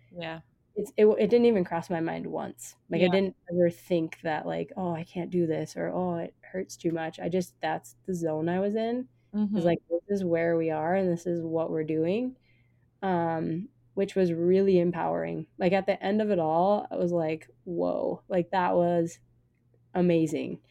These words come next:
Speaker 1: Yeah.
Speaker 2: Um, and so, uh, anyways, the birth pool was amazing.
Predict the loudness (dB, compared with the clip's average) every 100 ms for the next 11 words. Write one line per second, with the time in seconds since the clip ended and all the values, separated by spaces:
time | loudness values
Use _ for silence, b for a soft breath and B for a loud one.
0 | -10 -6 -4 -4 -6 -12 _ -8 -4 -2
1 | -4 -8 -12 _ _ _ _ -6 2 4
2 | 4 4 6 6 4 2 -2 b b b
3 | b b b 0 4 4 2 4 6 6
4 | 4 4 4 2 2 4 6 6 6 4
5 | 2 0 -6 _ _ _ _ _ _ _
6 | 2 4 4 0 -6 -10